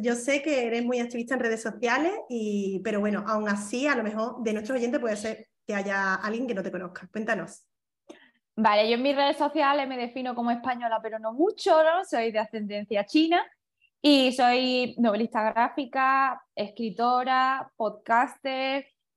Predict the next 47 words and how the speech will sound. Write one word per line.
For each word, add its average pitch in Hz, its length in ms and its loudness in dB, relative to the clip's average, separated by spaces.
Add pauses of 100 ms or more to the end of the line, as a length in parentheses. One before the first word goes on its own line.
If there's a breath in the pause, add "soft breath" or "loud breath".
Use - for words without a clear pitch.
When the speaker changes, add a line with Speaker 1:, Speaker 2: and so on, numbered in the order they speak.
Speaker 2:
ilustradora. 247 1400 2
<laughs> 359 260 -4 (460 loud breath)
Eh, 294 480 4
es 311 180 2
que, 330 500 2
em, 277 600 -10 (200 soft breath)
me 277 120 -2
da 277 100 4
un 269 60 -2
poquillo 330 260 4
de 330 100 4
cosa 339 220 0
tanta 277 280 -2
titulitis, 302 480 -4
¿no? 294 140 -4
Pero 285 140 0
es - 60 -8
que 311 100 0
al 269 100 0
final 269 200 -8
yo 277 80 -2
hago 269 140 0
muchas 240 320 -6
cosas. 349 420 2
Entonces, 214 640 2 (380)
en 240 180 4
una 277 160 2
presentación 302 640 2
me 294 100 -2
dijeron 277 380 -4
que 262 140 -4
era 254 120 -4
una 254 120 -4
mujer 254 320 -4
orquesta 262 680 0
y 254 60 0
yo 233 80 4
dije, 233 220 0
"Hostia, 254 280 -4
pues 220 180 2
es 208 40 -10
verdad, 220 420 0
mujer 208 340 -2
orquesta", 269 460 -2
porque 214 220 -2
al 214 120 2
final, 226 420 0